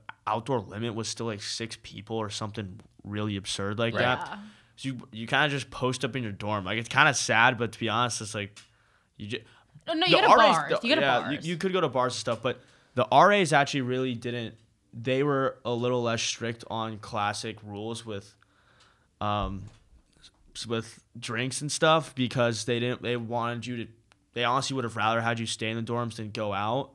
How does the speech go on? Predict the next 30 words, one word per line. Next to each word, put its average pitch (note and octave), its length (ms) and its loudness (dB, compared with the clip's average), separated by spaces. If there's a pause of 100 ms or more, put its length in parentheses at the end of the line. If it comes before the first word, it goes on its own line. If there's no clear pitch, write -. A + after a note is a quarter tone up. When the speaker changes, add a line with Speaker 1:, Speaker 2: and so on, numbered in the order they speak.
(140)
Speaker 2:
So C3+ 160 0
they C#3+ 100 6
were C#3+ 100 4
more C#3 180 6
relaxed. A2+ 580 2
Speaker 1:
Yeah, A#2+ 320 0
but A#2 80 -2
it B2+ 40 2
was C3 100 -2
kind F3 180 2
of E3+ 60 2
more D3+ 180 2
of, C3+ 60 -2
like, A#2+ 160 -6
you B2+ 100 -6
just B2 200 -6
hang B2 140 -2
in A#2+ 40 -4
your A#2 100 -4
dorms A2 280 -2
and A2 100 -8
maybe A2 180 -4
walk G#2+ 360 -4
to A#2+ 80 -6
the G#2+ 80 -4
corner, A#2 640 -4 (120)
and G#2+ 160 -6
the G#2+ 60 -6
corner B2 460 -2
is A2 340 -4